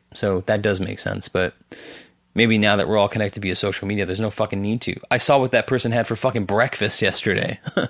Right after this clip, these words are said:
<laughs> I definitely don't need to fly across the country to see what they look like. I see it.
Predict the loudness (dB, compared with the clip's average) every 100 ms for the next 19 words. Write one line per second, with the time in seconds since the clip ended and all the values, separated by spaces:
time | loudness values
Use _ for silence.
0 | -4 -16 -16 -10 -2 0 4 2 4 2
1 | 2 2 0 2 2 4 0 0 -2 -2
2 | -2 -2 -2 0 0 0 0 0 0 0
3 | -2 -12 -18 -20 -12 -2 0 2 0 2
4 | 0 -2 -6 -14